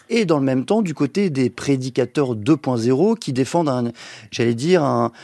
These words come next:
une dimension religieuse plus centrée sur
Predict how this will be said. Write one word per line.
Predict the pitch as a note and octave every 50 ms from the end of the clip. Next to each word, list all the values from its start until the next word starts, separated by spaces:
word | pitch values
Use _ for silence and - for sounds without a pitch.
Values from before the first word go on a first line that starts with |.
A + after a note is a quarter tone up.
| - - - - _
une | - B2 B2+
dimension | B2 B2+ D3 D3+ D3 D3 - - D#3 D3
religieuse | C3+ C#3 C3 C3 C3 C3 D3+ F3+ F#3+ -
plus | - - D3+
centrée | C#3 - D3 C#3+ - - F3 F3+
sur | F3+ - - - F3 F3+ F3+ F#3 E3+